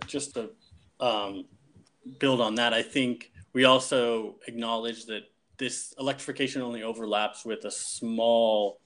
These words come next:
portion of environmental justice topics. And there's a lot of very important environmental justice topics that, um, need consideration that don't really have anything to do with electrification. So, um, we're really trying to,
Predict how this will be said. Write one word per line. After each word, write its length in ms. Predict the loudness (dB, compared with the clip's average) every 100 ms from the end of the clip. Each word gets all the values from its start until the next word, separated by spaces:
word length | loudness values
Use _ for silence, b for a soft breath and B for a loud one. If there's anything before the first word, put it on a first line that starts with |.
| _
portion 440 | 0 0 -2 -2
of 400 | 0 2 2 -2 b b b
environmental 440 | 2 2 2 -6
justice 380 | -4 -4 -4 -10
topics. 480 | -4 -4 -2 -4 -4
And 140 | -4
there's 200 | 0 0
a 60 | -2
lot 320 | 0 4 4
of 220 | 2 -4 -16 b b b b _ _
very 320 | 2 2 4
important 460 | -2 -4 -6 -4 -6
environmental 440 | -4 -4 -4 -10
justice 340 | -2 -2 -2 -2
topics 680 | 2 4 4 2 -2 -10 -12 B B 0
that, 300 | 2 2 -4 _ _ -10
um, 640 | -6 -4 -6 -8 -12 -16 -20 -20 -12
need 300 | -8 -8 -10
consideration 600 | -12 -4 -2 -2 -4 -4
that 160 | -6 -4
don't 220 | 0 0 0
really 180 | -4
have 100 | -2
anything 280 | -2 -2 -4
to 100 | -2
do 80 | -2
with 120 | 0
electrification. 840 | 2 0 -2 -6 -4 -4 -4 -6 -4
So, 360 | 4 4 4
um, 280 | 2 -2 -8 B B B _
we're 120 | 2
really 300 | 6 6 6
trying 640 | 2 0 0 0 -2 -6 -8
to, 720 | -6 -4 -4 -4 -6 -8